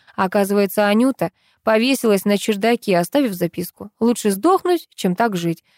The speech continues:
В моей смерти виноваты родители». Милиция, разбиравшаяся в деле, не нашла никакого криминала. Да, семья живет не слишком богато, даже бедно. Но Нина варит еду и пытается привить детям лучшие качества. Ни мать, ни отец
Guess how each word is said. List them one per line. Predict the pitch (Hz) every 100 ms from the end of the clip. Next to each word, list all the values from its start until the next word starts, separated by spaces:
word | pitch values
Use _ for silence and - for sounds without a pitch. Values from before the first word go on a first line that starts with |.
| -
В | 208
моей | 220 226
смерти | - 302 339 190
виноваты | 175 170 208 185
родители». | 175 170 165 180 185 - _ _ _ _ _ _ 311
Милиция, | 359 392 - 302
разбиравшаяся | 285 247 269 269 - 254 233 247
в |
деле, | 214 240 226 226
не | 220
нашла | 214 220 262 269
никакого | 247 262 240 - 233 208
криминала. | 185 180 175 175 175
Да, | 170 190 320 370
семья | 302 226 254
живет | 220 214 220
не | 196
слишком | 214 220 - 170
богато, | 165 165 165 175
даже | 214 240
бедно. | 175 180 170 175 - _ _ -
Но | 226
Нина | 247 240 226 - _ -
варит | 220 320 262 -
еду | 190 175 226 262
и | 196 165
пытается | 160 165 202 226 214 - 170
привить | 180 208 180
детям | 208 180
лучшие | 196 254 170
качества. | - 165 165 165 - 170 - _ _
Ни | 320 330
мать, | 240 233 -
ни | 262
отец | 277 349